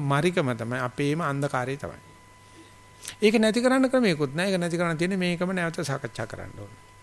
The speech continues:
නිසා සරුවචනාංශයේ මේ වැටිලා ඉන්න දුක් විඳින, අ,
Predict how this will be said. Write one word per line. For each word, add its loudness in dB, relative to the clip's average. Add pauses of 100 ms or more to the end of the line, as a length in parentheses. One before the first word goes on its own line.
(960)
නිසා 2
සරුවචනාංශයේ -2
මේ -2
වැටිලා 2
ඉන්න 0
දුක් -4
විඳින, -4
අ, -8